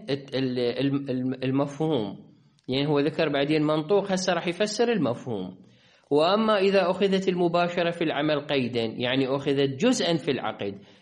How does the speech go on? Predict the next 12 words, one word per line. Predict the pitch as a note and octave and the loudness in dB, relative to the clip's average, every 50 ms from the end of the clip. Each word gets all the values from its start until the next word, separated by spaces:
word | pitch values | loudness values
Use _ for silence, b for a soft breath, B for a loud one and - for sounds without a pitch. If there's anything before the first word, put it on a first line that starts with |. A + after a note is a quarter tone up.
| B B | B B
على | - C3 C#3+ D3 D3 | -2 0 2 2 2
نحو | D3 D3 C#3 E3 D3+ D#3 | 0 0 0 0 0 0
وحدة | F3+ F#3+ G3 F3+ F#3 F#3 F#3 | 0 -2 0 -2 -2 0 0
المطلوب، | D3+ C3+ C3 B2+ B2+ - - A#2 A2+ A2 A2 A2 B B B B B B B B B | 0 0 0 0 0 -2 -2 -2 0 0 -2 -4 B B B B B B B B B
لأن | A#2+ B2+ C3+ C#3 | -2 0 2 2
المطلوب | C#3 C3+ C#3 C#3 C#3 C#3 E3+ F#3+ F#3 D#3 D3 D#3+ | 2 2 2 2 0 2 2 2 2 2 2 2
من | D#3+ D#3 | 2 2
العامل | D3+ C#3+ B2+ B2+ D3+ F3+ G#3 A#3 A#3+ B3 A#3+ A3 | 2 0 0 -2 0 0 0 2 2 2 0 0
شيء | - - B3 A#3+ F#3+ D3+ | 0 0 0 2 2 2
واحد، | E3 E3 D3 C3+ C3+ - C3 C3 D3 | 2 2 2 2 0 0 -2 0 0
العمل | D#3 D3+ D3 B2+ E3 A#3 C#4 D#4+ E4+ E4+ D#4+ | 0 0 0 0 0 0 0 2 2 2 4
مباشرة، | B3 A3+ G3 D#3 C#3+ C3+ C3+ - E3 C#3 A#2 G#2 G#2 - - G#2+ G2 G2 G#2 | 4 4 4 4 4 2 0 0 0 0 0 -2 -4 -4 -4 -6 -6 -6 -8